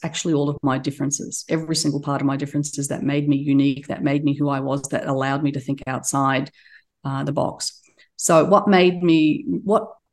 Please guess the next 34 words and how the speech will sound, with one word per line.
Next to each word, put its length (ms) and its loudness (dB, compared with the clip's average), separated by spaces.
moved 380 2
our 120 0
family 760 -6
was 120 2
my 120 8
mother. 360 6
I 140 2
actually 240 0
thought 340 -2
for 200 0
a 100 0
long 160 6
time 160 2
it 40 2
was 100 -2
my 100 2
dad, 300 -2
but 160 -4
it 40 -4
was 120 -4
actually 260 -2
my 120 2
mother 380 0
who 400 2
gave 340 2
birth 340 4
to 140 -2
a 60 0
daughter 480 0
after 320 -2
several 300 2
sons 640 -4
and 180 0
said, 300 0